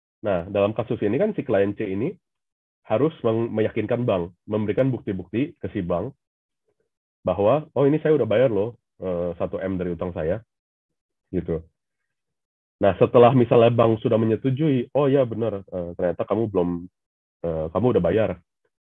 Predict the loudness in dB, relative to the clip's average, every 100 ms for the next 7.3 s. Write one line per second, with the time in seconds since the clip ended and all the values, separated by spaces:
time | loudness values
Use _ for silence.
0 | _ _ _ _ -6 0 2 2 -2 -4
1 | -4 -2 -2 -2 -4 -4 -4 -2 -2 -2
2 | -6 _ _ _ _ _ -2 2 2 0
3 | -2 -4 -2 -2 -2 -2 -2 -2 -2 -4
4 | -4 -4 -6 -6 -10 _ _ _ _ _
5 | -12 -12 -14 _ _ _ _ _ _ _
6 | _ -4 2 2 2 0 2 4 2 0
7 | 0 -2 -4